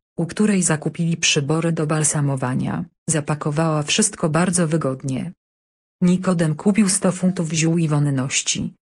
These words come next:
co na naszą wagę wynosiło trzydzieści siedem funtów, jak to kilka razy wyraźnie się dowiedziałam.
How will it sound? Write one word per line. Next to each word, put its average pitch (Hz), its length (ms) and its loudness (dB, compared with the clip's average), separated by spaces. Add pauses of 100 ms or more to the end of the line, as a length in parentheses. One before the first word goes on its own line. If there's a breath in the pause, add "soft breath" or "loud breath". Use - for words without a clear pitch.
co 170 120 2
na 160 140 2
naszą 156 400 0
wagę 156 300 0
wynosiło 151 640 2
trzydzieści 185 580 2
siedem 156 400 2
funtów, 143 760 -6 (240)
jak 160 180 0
to 190 140 0
kilka 185 380 0
razy 151 280 0
wyraźnie 170 480 2
się 214 160 2
dowiedziałam. 165 880 -2